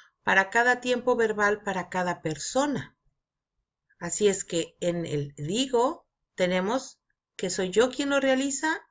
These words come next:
en tiempo presente, la acción decir. Eso para nosotros nos parece muy normal y así lo sabemos porque, bueno, es nuestra lengua materna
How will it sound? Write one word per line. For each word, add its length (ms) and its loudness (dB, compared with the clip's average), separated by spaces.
en 180 -6
tiempo 360 -2
presente, 640 0
la 140 -4
acción 540 -4
decir. 420 -4
Eso 440 4
para 180 4
nosotros 540 0
nos 160 -4
parece 420 -2
muy 500 -2
normal 640 4
y 140 2
así 580 0
lo 200 0
sabemos 580 0
porque, 500 -4
bueno, 280 -2
es 80 -2
nuestra 340 2
lengua 240 2
materna 560 2